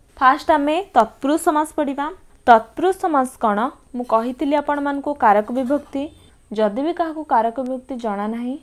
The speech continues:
ପ୍ଲିଜ୍ ଡୋଣ୍ଟ ୱରି, ମୁଁ ଆପଣମାନଙ୍କୁ ଭଲ ଭାବରେ ବୁଝେଇଦେବି।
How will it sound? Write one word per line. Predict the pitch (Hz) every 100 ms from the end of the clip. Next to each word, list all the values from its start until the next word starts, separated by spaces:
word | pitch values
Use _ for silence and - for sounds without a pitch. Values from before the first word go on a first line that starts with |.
| _ - -
ପ୍ଲିଜ୍ | 254 294 311 - - _ -
ଡୋଣ୍ଟ | 208 214 226
ୱରି, | 233 247 302 - _ 240
ମୁଁ | 233
ଆପଣମାନଙ୍କୁ | 208 233 247 254 254 262
ଭଲ | 247 220 208
ଭାବରେ | 247 240 247 247
ବୁଝେଇଦେବି। | 240 214 254 240 233